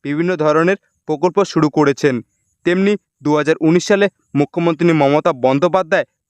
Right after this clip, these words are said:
প্রথম রাজ্যের কৃষকদের জন্য কৃষক বন্ধু প্রকল্প চালু করেন।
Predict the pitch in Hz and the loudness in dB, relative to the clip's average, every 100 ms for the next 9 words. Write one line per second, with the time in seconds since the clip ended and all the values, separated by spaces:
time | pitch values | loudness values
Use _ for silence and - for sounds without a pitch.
0 | - 143 175 175 - _ - 143 131 170 | -10 -4 -4 -4 -10 _ -4 -4 -2 -4
1 | 156 147 151 170 151 175 165 175 190 139 | -4 -8 0 -2 0 -2 2 2 0 -4
2 | _ _ 151 175 175 156 175 170 - 151 | _ _ -8 -4 -2 -2 -2 -2 -4 -2
3 | 165 156 247 - _ _ - 151 151 139 | -2 0 -2 -2 _ _ -6 -4 -4 0
4 | 139 127 | 0 0